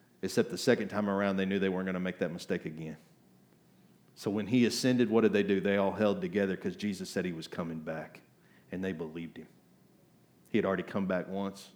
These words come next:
They believed he might come back a second time. They assembled in the upper room. They stood together in prayer. They prayed together in unity. How do we know they're in unity? Because look at what happened in Acts. Look at the amount of prayer that pulled down the Holy Spirit and allowed the Comforter to wreck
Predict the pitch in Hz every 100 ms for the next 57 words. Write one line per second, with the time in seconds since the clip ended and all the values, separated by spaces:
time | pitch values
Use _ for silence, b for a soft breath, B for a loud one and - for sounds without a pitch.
0 | - 92 82 90 87 90 90 80 95 90
1 | 92 - - 82 73 - 85 85 - b
2 | b 98 90 - 113 104 98 98 92 98
3 | 95 92 101 101 101 95 90 - 107 95
4 | 131 95 92 90 - 101 98 101 B B
5 | B 117 - 113 110 104 104 101 90 87
6 | 107 113 107 95 117 110 104 104 110 107
7 | 101 110 113 110 110 B B 101 - 92
8 | 98 110 101 101 98 98 92 87 87 87
9 | 85 - - - 117 117 98 110 104 107
10 | 98 - 107 101 87 - 110 104 101 101
11 | 95 92 104 95 - 113 104 92 101 101
12 | 90 - 104 98 92 90 85 87 92 104
13 | 90 -